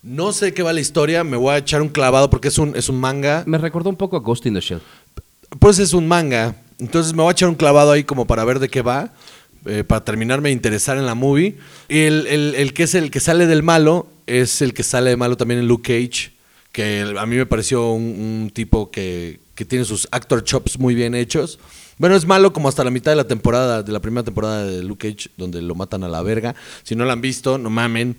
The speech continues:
Speaker 1: ya hasta la cancelaron. Este, <laughs> sí, sí, no mamen. Es un actor,
Speaker 2: ¿Mahershala
Speaker 1: eh,
Speaker 2: Ali?
Speaker 1: ese cabrón. Ese cabrón me parece un gran actor.
Speaker 2: Ahí está, ya ves.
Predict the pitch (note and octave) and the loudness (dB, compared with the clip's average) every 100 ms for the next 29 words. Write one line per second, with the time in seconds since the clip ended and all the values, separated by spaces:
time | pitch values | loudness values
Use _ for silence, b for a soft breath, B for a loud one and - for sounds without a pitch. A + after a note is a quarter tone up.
0 | _ A2+ A#2 A2 G2+ F#2+ A2 A#2+ B2+ C3 | _ -6 -4 -6 -4 -4 0 2 0 -2
1 | B B B _ - - - - - A#2+ | B B B _ -8 -6 -6 -6 -4 -2
2 | A#2+ G2+ C#3 B2+ - - A#2+ A2 A2+ A2 | -2 -2 -2 -4 -6 -8 -6 -6 -6 -4
3 | G2+ F#2 B B B B2 C#3 D#3+ - D#3 | -6 -8 B B B -4 -2 -2 2 4
4 | D3 C#3 B2+ A#2+ A#2 B2+ B2 B2 G3 C#4+ | 4 2 2 2 2 2 0 0 -2 -6
5 | C3+ C3+ - C3 - G2+ G2 F2+ _ _ | -2 0 0 -2 -4 -6 -8 -12 _ _
6 | - - C3 B2 C#3 B2 A#2+ A#2 B2+ A#2+ | -10 -6 -4 -2 -2 0 -2 -2 -4 -2
7 | B2 A#2+ A#2 G2+ - F#2 F2 A2+ - | -4 -4 -8 -10 -8 -8 -6 -8 -10